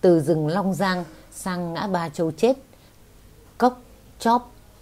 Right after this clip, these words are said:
tới bờ Tường Ủi, và giờ phút lịch sử, ông chỉ huy trung đoàn tiến vào giải phóng Nông Penh, rồi đánh Am Leng, Kim Ri.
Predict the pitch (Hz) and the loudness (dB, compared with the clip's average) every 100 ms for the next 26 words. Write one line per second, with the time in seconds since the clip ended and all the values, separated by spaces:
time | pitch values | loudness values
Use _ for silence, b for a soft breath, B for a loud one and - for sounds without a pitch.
0 | - - 185 214 277 185 160 139 165 139 | -20 0 4 4 4 4 4 4 2 2
1 | - 147 95 - b b 147 180 175 139 | 0 -2 -2 -10 b b -6 -4 -2 0
2 | 151 165 151 277 277 170 - 175 123 98 | 2 2 2 -2 0 -2 0 0 0 -4
3 | - 208 208 - 143 107 202 190 214 196 | -2 0 2 0 -4 0 0 0 0 0
4 | 160 151 120 - 160 254 220 160 127 156 | 0 0 -4 0 2 2 2 0 -2 -4
5 | 131 - 143 233 214 170 190 175 151 B | -6 -4 -2 2 2 2 2 2 0 B
6 | B B B 180 175 170 160 170 277 - | B B B 4 6 6 0 0 0 0
7 | 214 202 208 196 190 - 208 165 190 190 | 0 0 0 -2 -4 0 2 4 2 2